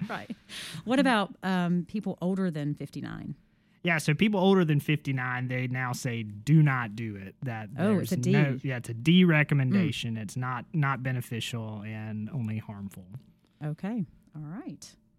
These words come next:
Speaker 2: So, Sandy, we, like we just said, we came a, a long way and basically have gone back to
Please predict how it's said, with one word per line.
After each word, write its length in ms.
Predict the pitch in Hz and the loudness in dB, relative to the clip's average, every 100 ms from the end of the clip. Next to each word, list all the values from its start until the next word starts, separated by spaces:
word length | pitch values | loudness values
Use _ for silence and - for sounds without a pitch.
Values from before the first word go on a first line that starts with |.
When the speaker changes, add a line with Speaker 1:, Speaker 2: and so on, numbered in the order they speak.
| _ | _
Speaker 2:
So, 680 | - - 151 147 143 143 139 - _ _ _ _ _ _ | -8 0 2 4 2 2 -2 -8 _ _ _ _ _ _
Sandy, 720 | - 214 226 185 113 85 - _ _ _ - | -4 4 6 8 4 -4 -16 _ _ _ -2
we, 320 | 151 190 185 - | 2 4 2 -2
like 180 | 151 160 | 0 2
we 80 | 180 | 2
just 200 | 226 - | 2 2
said, 320 | 240 135 135 | 2 2 0
we 160 | 160 | 0
came 320 | 170 185 175 160 | 2 2 4 4
a, 500 | 131 127 - _ 131 | 2 -6 -14 _ -2
a 20 | |
long 380 | 139 190 226 202 | 4 6 8 6
way 400 | 175 170 170 135 | 6 6 4 4
and 120 | 139 | 0
basically 540 | 151 165 160 151 151 | 2 2 0 0 2
have 140 | 139 127 | 2 0
gone 280 | 143 139 127 | -2 -2 0
back 420 | 147 156 160 - | 2 2 0 -4
to 500 | - 135 131 127 127 | -4 -2 -2 -2 -6